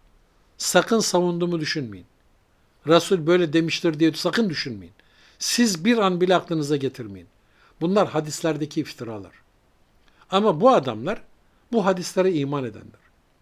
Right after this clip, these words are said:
Beni de üzen, bu hadislere iman edip de şefkat peygamberi demesi bir münafıklık. Bir münafıklık. Kafirlere karşı cebbar dese,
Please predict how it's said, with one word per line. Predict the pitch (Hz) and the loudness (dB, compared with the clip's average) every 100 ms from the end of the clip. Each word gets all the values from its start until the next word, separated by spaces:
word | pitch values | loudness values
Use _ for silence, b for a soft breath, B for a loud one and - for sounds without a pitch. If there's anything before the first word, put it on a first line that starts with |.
| _ _ _ - | _ _ _ 4
Beni | 175 233 185 | 6 6 4
de | 139 | 0
üzen, | 185 160 117 135 _ _ _ _ _ _ - | 0 -2 -2 -6 _ _ _ _ _ _ 0
bu | 240 | 4
hadislere | 208 208 185 208 208 | 6 4 0 0 0
iman | 196 196 226 226 | 2 2 2 0
edip | 208 269 - | -2 -6 -6
de | 120 - b | -8 -10 b
şefkat | - 185 180 220 214 | 2 2 2 -2 0
peygamberi | 185 175 185 180 208 160 | 0 2 2 2 0 0
demesi | 139 120 113 226 302 _ _ _ _ _ - 220 | -2 -2 -8 -10 -14 _ _ _ _ _ -8 -2
bir | 233 | 0
münafıklık. | 160 156 151 143 143 - - - _ _ _ _ _ _ _ _ _ _ - | 0 2 0 0 -8 -14 -20 -20 _ _ _ _ _ _ _ _ _ _ -2
Bir | 302 | 0
münafıklık. | 202 139 135 117 - - _ _ b b b b - - | 0 -2 -6 -8 -16 -20 _ _ b b b b 0 6
Kafirlere | 208 - 254 262 285 | 8 6 6 6 6
karşı | 277 233 247 190 | 6 2 2 4
cebbar | 214 214 277 294 302 - _ _ _ _ _ _ _ _ _ _ _ 143 | 6 8 12 12 10 0 _ _ _ _ _ _ _ _ _ _ _ 4
dese, | 190 190 175 220 | 6 8 4 2